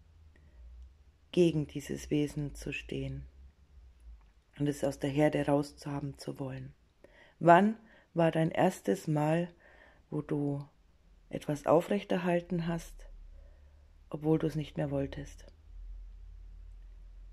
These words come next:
Und was ist wirklich deine Angst dabei, zu deinen echten Gefühlen zu stehen?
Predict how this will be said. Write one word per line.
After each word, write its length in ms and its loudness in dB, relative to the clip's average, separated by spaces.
Und 160 2
was 220 8
ist 180 -2
wirklich 280 4
deine 260 4
Angst 340 0
dabei, 480 0
zu 140 -8
deinen 400 2
echten 460 0
Gefühlen 460 -2
zu 140 -8
stehen? 460 -6